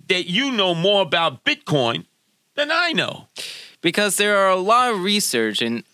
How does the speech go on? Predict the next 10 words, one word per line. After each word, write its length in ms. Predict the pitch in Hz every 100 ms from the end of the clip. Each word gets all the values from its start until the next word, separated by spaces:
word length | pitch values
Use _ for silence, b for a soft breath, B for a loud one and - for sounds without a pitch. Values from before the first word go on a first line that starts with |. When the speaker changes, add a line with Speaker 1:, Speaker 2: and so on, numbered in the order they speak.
| _ 143
Speaker 2:
as 300 | 175 160 170
you 60 |
know, 520 | 165 208 165 135 127 - _
that 520 | 143 127 120 113 - - _ _ -
Bitcoin 580 | 123 208 - 185 175 160
is 180 | 143 135
an 100 | 127
electronic 1040 | 120 135 - - - 185 196 190 175 -
currency 680 | - 180 175 135 - 104 101
that 320 | - 113 110